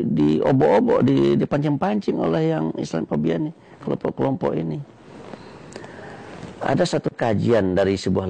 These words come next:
lembaga, ya, saya dapat ini dari Profesor Doktor Azam Ardi Azra, apanya,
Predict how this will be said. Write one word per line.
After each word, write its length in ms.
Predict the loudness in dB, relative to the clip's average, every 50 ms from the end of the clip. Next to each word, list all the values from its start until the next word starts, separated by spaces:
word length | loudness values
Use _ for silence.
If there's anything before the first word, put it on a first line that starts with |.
| -2
lembaga, 880 | 0 0 2 2 2 2 2 0 0 0 0 0 0 -2 -2 -4 -6 -6 -8 -10 -14 -16 -16 -16 -18 -18 -18 -18 -20 -20 -20 -20 -20 -20 -12 -8
ya, 240 | -6 -4 -4 -4 -6 -6
saya 280 | -2 -2 0 0 0 0
dapat 200 | 0 0 0 0
ini 80 | 0
dari 300 | 0 0 0 0 0 -2 -2 -2 -2 -2 -4
Profesor 560 | -6 -8 -8 _ -6 -4 -4 -4 -4 -4 -4 -2
Doktor 400 | -2 -2 -4 -4 -4 -2 -2 -2
Azam 240 | -2 -4 -4 -4
Ardi 240 | -4 -4 -4 -2 -2
Azra, 400 | -2 -2 -2 -2 -2 -2 -2 -2 -4
apanya, 440 | -2 -2 -2 -2 -4 -6 -10 -10